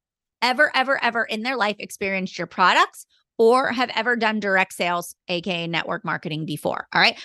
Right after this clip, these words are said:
We're not gonna assume any baseline information, all right? We're gonna treat everybody as if they are coming in with the same, the same understanding, all right? Third, when it comes to an onboarding system, it should be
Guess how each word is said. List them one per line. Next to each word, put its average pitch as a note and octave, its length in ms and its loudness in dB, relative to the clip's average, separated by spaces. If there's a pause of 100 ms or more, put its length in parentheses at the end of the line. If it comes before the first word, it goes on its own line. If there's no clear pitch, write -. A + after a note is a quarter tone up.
(120)
We're F3+ 40 -2
not B3 160 4
gonna D4 200 2
assume A#3+ 680 0 (320)
any C4+ 280 4
baseline G#3+ 1040 -2 (260)
information, G3+ 840 -4 (240)
all D#3+ 60 4
right? G#3+ 120 4
We're F#3+ 100 -6
gonna F#3 100 -2
treat - 320 -4
everybody B3 640 0
as F#3 220 -4
if G#3+ 180 -4
they A3+ 160 0
are A3+ 60 -6
coming G#3 320 -6
in F#3 280 -6
with F3 240 0
the F#3+ 140 0
same, G#3+ 720 0 (520)
the G#3 100 6
same A3+ 460 4
understanding, F#3+ 800 0 (100)
all D#3+ 60 0
right? C#4 260 4 (460)
Third, C4 600 6 (520)
when B3+ 160 0
it - 100 -6
comes C#4+ 200 2
to D#4 100 2
an C4 80 2
onboarding B3 640 2
system, G#3+ 420 -4
it G#3+ 160 -4
should G#3+ 240 -6
be A#3+ 220 -6